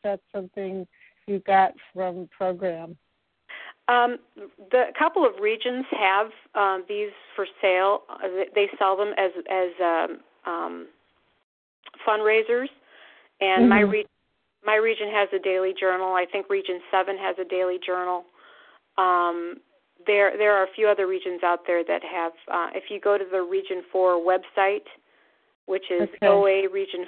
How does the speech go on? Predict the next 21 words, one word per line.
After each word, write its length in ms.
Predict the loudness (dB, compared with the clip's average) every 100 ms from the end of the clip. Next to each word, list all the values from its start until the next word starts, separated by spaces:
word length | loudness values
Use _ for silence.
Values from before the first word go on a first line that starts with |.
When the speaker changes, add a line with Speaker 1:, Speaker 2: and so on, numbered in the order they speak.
| -4
Speaker 2:
four, 380 | 2 4 2 0 -6
and 160 | -8 -6
then 260 | -6 -6 -6
it's 160 | -8 -4
the 60 | -6
numeral 420 | -4 -2 0 -2 0
four, 380 | 0 2 2 -2 _ _
four 300 | 2 4 4 -2 _ _ _ _ _ _ -2
dot 240 | 0 0 0
org. 340 | 2 2 0 -8 _ _ _ _ _ _ _ -2
Um, 400 | 0 2 0 -6 -14 _ 2
they 140 | 2 4
have 220 | 0 0
those 160 | -2 -4
for 100 | -10 -8 -2
sale. 240 | 0 0
You 100 | -4
can 160 | -6 -2
buy 160 | -2 0
those 220 | -2 -4 -8 -6
online. 540 | -4 -2 -4 -4